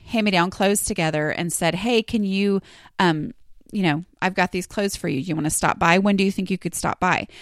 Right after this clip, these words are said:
And then whatever they say, well, that's your, that's your kinda new deadline that you've put in place to actually work on your house.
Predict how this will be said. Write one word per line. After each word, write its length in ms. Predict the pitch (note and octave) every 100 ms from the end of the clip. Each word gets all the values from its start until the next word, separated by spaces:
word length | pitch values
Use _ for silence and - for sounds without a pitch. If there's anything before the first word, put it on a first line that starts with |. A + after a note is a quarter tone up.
| - -
And 140 | G#3
then 100 | G3
whatever 340 | G#3 G#3 G3
they 140 | F3 E3+
say, 360 | - D4+ C#4
well, 140 | G#3+ G#3+
that's 320 | G3 F3+ -
your, 380 | E3+ E3 E3+ F#3+ - - - _ _ _ _
that's 260 | - F3+ -
your 100 | F3
kinda 280 | - F#3 F3
new 180 | F3+ E3+
deadline 480 | F#3+ G3+ D#3+ G2+ G2+
that 120 | -
you've 140 | F3+
put 140 | - F3+
in 120 | D3
place 440 | - A#3 F3 - - - -
to 100 | -
actually 260 | F3+ - G3
work 200 | E3+ F3
on 80 | C#3
your 100 | F3+
house. 260 | G3 B2